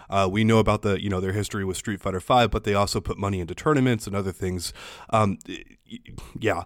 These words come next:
there's some stuff we, we just fundamentally disagree on as a, a hardcore competitive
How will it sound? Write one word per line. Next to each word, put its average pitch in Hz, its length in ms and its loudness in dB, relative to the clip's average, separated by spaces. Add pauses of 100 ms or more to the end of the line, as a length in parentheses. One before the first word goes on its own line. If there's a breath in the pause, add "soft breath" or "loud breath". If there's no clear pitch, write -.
there's 143 320 2
some 160 120 4
stuff - 280 2
we, 139 100 6
we 120 160 0
just 117 180 -2
fundamentally 113 640 2
disagree 110 420 0
on 98 180 2
as 98 220 -2
a, 95 280 -2
a 104 100 -2
hardcore 120 460 0
competitive 101 680 0